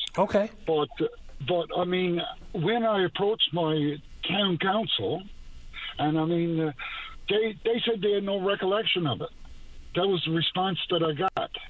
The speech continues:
Speaker 2: Okay? Yet the emails were sent to them back in two thousand and nineteen. I have a copy of all the emails that were sent. I mean,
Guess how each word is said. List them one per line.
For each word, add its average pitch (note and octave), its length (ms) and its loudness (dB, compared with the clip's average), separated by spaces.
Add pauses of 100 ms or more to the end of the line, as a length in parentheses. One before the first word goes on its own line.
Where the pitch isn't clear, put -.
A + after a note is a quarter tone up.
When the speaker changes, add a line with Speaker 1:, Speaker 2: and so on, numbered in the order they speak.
(960)
Speaker 2:
Okay? D#3 520 0 (400)
Yet G3+ 380 2 (260)
the E3 60 0
emails F3+ 720 0 (520)
were D#3+ 120 2 (140)
sent G3+ 240 0
to F#3+ 120 2
them F3+ 460 2 (240)
back F#3 240 2 (100)
in E3 200 0
two F#3+ 140 -2
thousand F#3 400 2
and F3 100 2
nineteen. F#3+ 480 2
I F3 140 4
have F#3 120 2
a A#2 180 -4
copy A#3 320 0
of F3+ 60 4
all D#3+ 240 2
the C3+ 60 2
emails E3 520 0
that F3+ 120 2
were E3+ 240 0
sent. B3 260 0 (540)
I F#3 100 2
mean, G3+ 240 2